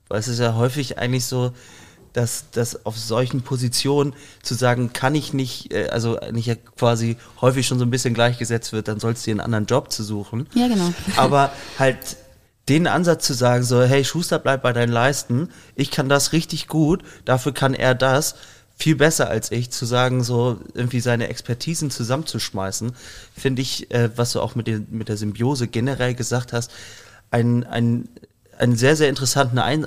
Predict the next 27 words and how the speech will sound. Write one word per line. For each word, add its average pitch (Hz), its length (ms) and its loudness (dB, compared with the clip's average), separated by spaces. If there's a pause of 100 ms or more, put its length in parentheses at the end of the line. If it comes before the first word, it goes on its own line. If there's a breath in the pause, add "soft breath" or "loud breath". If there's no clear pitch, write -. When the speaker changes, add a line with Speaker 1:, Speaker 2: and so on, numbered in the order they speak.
Speaker 1:
an-, 120 280 0
äh, 120 40 -2
Ansatz 120 640 0
einfach 107 340 -6
in 113 60 -4
dem 104 160 -2
Ganzen, 104 460 -4 (560 loud breath)
weil 123 160 6
es, - 180 -2
glaub 127 240 2
ich, 123 240 -4
zu - 240 -4
viel 160 640 -2
oder 120 340 -2
zu - 200 -6
sehr 139 320 -2
immer 139 180 2
darauf 127 360 2
geachtet - 500 -4
wird, 123 180 0
so 123 220 0 (380 loud breath)
was, 123 340 0 (380 soft breath)
wie 139 160 -4
kann 147 200 2
ich 131 120 0
irgendwie 131 320 0 (160)
das, 123 240 0